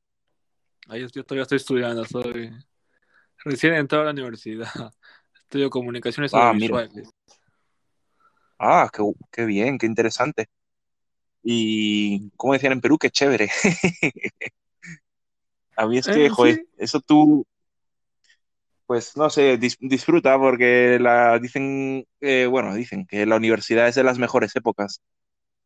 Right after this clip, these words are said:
Speaker 2: de, para
Speaker 1: Eh.
Speaker 2: disfrutar y tal. Bueno, ahora con, con el covid un poco, no sé, pero di-, vamos, es lo que suele decir la gente.
Speaker 1: Mm, sí, más o menos.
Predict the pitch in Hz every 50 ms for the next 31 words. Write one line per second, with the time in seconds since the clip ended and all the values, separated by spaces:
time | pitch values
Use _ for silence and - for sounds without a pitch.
0 | _ _ _ _ _ _ _ _ - - 110 110 107 104 104 104 - - 107 107
1 | 104 - 202 202 101 - 190 190 120 123 123 120 120 113 - 120 135 135 139 123
2 | 120 117 123 120 - 120 120 117 110 - _ _ _ _ _ _ _ _ _ _
3 | _ _ _ _ _ - 123 117 120 113 - - 131 131 131 - 127 123 120 131
4 | - 131 123 123 117 - 139 135 - 123 110 107 104 104 104 104 _ _ _ _
5 | _ _ _ _ _ _ _ _ _ _ _ _ _ - 107 113 113 95 101 101
6 | _ _ _ _ _ _ _ - 120 123 113 104 - 107 107 120 117 110 - 104
7 | - 117 110 101 98 101 - 110 98 98 - - 110 107 - _ _ _ _ _
8 | _ _ _ _ _ _ _ _ _ _ _ _ _ _ _ _ _ _ _ _
9 | _ _ _ _ - 139 135 135 139 135 135 139 147 - 254 302 330 330 320 320
10 | 311 302 294 277 - _ _ _ _ _ - 302 349 - - 147 120 110 107 101
11 | 95 95 98 - - - -